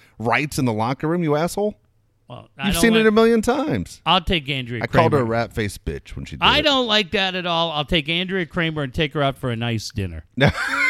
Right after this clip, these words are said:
Speaker 1: She's like four feet tall. Let me tell you something. Susie Col-, Kolber, who, who hit me, I keep throwing two L's in there.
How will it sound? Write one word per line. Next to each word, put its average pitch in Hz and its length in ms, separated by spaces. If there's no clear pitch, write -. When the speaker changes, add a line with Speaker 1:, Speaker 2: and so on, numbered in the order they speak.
Speaker 1:
She's - 240
like - 180
four - 240
feet - 340
tall. 104 280
Let 226 100
me 233 60
tell 196 160
you 160 100
something. 107 400
Susie 240 440
Col-, 170 300
Kolber, 127 560
who, 110 260
who 117 300
hit 117 240
me, 107 180
I 117 40
keep 147 240
throwing 107 340
two 107 220
L's 87 220
in 78 60
there. 73 120